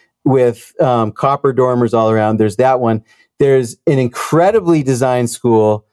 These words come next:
from the seventies. Um, and there's even an elementary school from the nineties that, like, is not as impressive as the other two, but they still took the time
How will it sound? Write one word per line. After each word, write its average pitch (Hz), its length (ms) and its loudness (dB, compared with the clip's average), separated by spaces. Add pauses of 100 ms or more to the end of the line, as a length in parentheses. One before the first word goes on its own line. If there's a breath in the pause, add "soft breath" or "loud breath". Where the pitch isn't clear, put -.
(220)
from 127 220 -2
the 110 40 -2
seventies. 123 880 -4 (640)
Um, 113 600 0 (500)
and 135 240 0
there's 156 180 0
even 247 200 2
an 233 100 2
elementary 208 460 0
school 202 240 0
from 190 240 0
the 185 80 2
nineties 170 560 0
that, 143 160 0
like, 139 240 0
is 131 140 0
not 156 200 0
as 165 120 0
impressive 165 460 -2
as 151 120 -2
the 160 100 2
other 151 140 0
two, 180 200 -2
but 170 160 -2
they 170 100 0
still 240 300 -2
took 262 280 -6
the 254 100 -2
time 214 540 -2